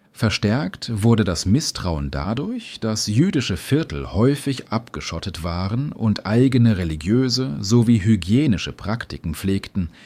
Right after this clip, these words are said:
die von der christlichen Mehrheitsbevölkerung als fremd empfunden wurden.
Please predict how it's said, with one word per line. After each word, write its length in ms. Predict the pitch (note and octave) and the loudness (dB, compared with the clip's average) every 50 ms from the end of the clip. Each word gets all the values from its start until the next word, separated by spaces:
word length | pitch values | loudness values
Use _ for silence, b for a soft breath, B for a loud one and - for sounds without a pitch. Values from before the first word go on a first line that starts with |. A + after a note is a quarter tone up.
| B B B B B B B B | B B B B B B B B
die 240 | - A#2+ A#2+ B2 A#2+ | 4 6 6 6 6
von 180 | - B2 A#2 | 6 4 4
der 100 | G#2+ G2 | 4 4
christlichen 760 | F#2 - A#2+ C#3+ E3+ E3+ - - - C#3 B2+ A2+ G#2+ G2+ F2+ | 0 0 0 0 0 0 -2 -4 -4 -4 -2 0 2 2 4
Mehrheitsbevölkerung 1300 | F#2+ A2+ C#3 F3 D#3 A2+ F#2 D#2 - - - F#2+ - - - G2 G2+ G#2 - B2 A#2 A#2 B2 B2+ C3 - | 4 2 2 2 0 0 -2 -2 -4 -6 -6 -6 -6 -2 -2 -2 -2 0 0 -2 0 2 2 0 0 0
als 320 | - B2+ C3 B2 - - | -2 -4 -2 -4 -4 -8
fremd 480 | - - G#2 G2 A#2 B2 A2+ F2+ E2 - | -6 -6 0 4 6 6 6 6 4 -2
empfunden 560 | - D#2+ - - - F2 D#2+ - F2 F#2+ F2+ | -6 -8 -6 -4 -4 -4 -4 -4 -4 -2 -2
wurden. 340 | G#2+ G2+ G2+ G2+ F#2+ D#2 | 0 -2 0 -2 -4 -4